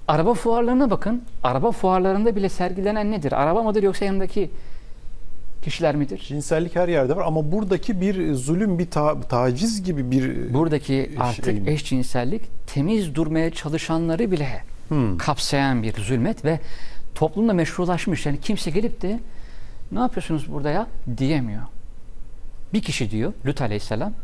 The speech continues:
Speaker 1: "Sen temiz mi kalmak istiyorsun?" diyorlar ve reddediyorlar.
Speaker 2: Evet.
Speaker 1: Devam edelim, o konular ayrı.
Speaker 2: Tamam.
Speaker 1: Medyen halkı, Şuayb Aleyhisselam'ın kavmi. Alırken tam alıyorlar, satarken eksik satıyorlar.
Speaker 2: Ha, orada ticarette bir
Speaker 1: Ticareti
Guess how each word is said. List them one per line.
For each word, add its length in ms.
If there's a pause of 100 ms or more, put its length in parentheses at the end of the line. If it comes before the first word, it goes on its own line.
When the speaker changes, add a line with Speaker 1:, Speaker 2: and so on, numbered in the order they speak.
(260)
Speaker 1:
"Sen 200
temiz 280
mi 100
kalmak 300
istiyorsun?" 420
diyorlar 260
ve 100
reddediyorlar. 600 (260)
Speaker 2:
Evet. 100
Speaker 1:
Devam 200
edelim, 260
o 60
konular 320
ayrı. 300 (100)
Speaker 2:
Tamam. 200
Speaker 1:
Medyen 180
halkı, 200
Şuayb 300
Aleyhisselam'ın 540
kavmi. 320 (140)
Alırken 420
tam 160
alıyorlar, 300
satarken 380
eksik 260
satıyorlar. 500
Speaker 2:
Ha, 100
orada 260
ticarette 520
bir 40
Speaker 1:
Ticareti 160